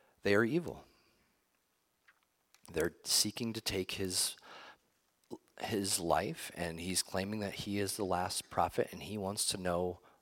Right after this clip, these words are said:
"What now, Lord? What do I go do now?" Again, you can still see his despair. You can still see his desperation, seeking this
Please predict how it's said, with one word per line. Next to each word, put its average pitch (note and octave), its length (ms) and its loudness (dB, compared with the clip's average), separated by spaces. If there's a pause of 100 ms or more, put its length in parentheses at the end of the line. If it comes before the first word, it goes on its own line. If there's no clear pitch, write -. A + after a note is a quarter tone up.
(120)
"What F#2 240 6
now, C#2 200 2
Lord? C#2+ 380 -4 (920)
What G#2+ 140 8
do A#2 120 12
I A2 80 12
go G#2+ 160 8
do G2+ 180 2
now?" - 340 -4 (1080)
Again, G#2 300 2
you F#2 120 -2
can E2+ 200 -6
still A#2+ 420 6 (520)
see G#2 840 4 (320)
his G2+ 280 0
despair. G2+ 440 4
You E2 120 0
can F2 160 -2
still - 240 6
see A#2+ 380 4
his G#2+ 260 2
desperation, F#2 840 4
seeking A#2 540 2
this A2 200 4